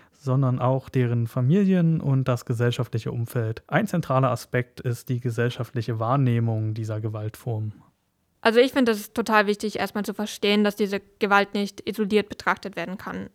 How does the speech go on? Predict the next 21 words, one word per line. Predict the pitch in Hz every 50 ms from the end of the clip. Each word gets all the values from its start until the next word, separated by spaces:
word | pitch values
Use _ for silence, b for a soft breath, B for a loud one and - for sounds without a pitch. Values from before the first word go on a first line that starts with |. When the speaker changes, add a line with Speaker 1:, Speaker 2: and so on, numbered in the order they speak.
| _ -
Speaker 2:
Sie | 220 220 214 220
ist | 208 -
das | 220 208 - - - - _ _
Ergebnis | - 208 196 214 214 220 220 214 -
von | - 208 202 202
patriarchalen | 202 - 208 - - 208 202 - - 208 196 202 202
Strukturen | - - - - 208 - - - 233 226 220 214
in | 208 202 202
unserer | 196 196 196 - 196 196
Gesellschaft | 196 202 196 208 208 214 208 - 240 220 220 - - - B B B B B B B B B B - -
und | - 220 208 208 202 202 196 - - _ _ _ -
da | - 208 202 208 208 202 196
werden | 202 190 196 196 190 190 190
Frauen | - - - 202 208 208
halt | 214 196 196 - -
als | - 185 -
schwächer | - - 196 202 196 - 208 190 190 185 - -
oder | 196 190 185 180
weniger | 196 190 196 196 190 180
wertvoll | 185 185 190 - - 180 185 185 185 185 - _ _
angesehen. | - 185 180 180 180 175 - - 165 175 180 180 202